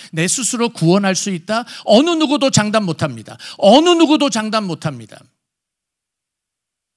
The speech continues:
스님들도 죽으면서 "내가 구원받았을까?" 확신하면서 죽는 사람 없습니다. 그래서 내가 하나님 앞에 섰을 때에 "나는 무능합니다"라고 하는 것을 깨달을 수밖에 없어요. 왜?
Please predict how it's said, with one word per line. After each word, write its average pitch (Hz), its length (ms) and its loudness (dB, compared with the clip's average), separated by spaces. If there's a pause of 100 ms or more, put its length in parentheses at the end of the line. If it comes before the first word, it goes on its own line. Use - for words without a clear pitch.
(800)
스님들도 277 540 -2
죽으면서 220 480 -4
"내가 175 240 -4
구원받았을까?" 190 840 -6
확신하면서 247 680 -4
죽는 185 300 -6
사람 175 260 -6
없습니다. - 420 -16 (1700)
그래서 277 240 0
내가 240 200 -2
하나님 311 380 -2
앞에 285 160 -4
섰을 254 440 -4
때에 214 380 -4 (220)
"나는 233 400 2
무능합니다"라고 262 960 0
하는 190 180 -6
것을 185 240 -8
깨달을 233 460 -8
수밖에 175 580 -12
없어요. 127 300 -12
왜? 185 320 -2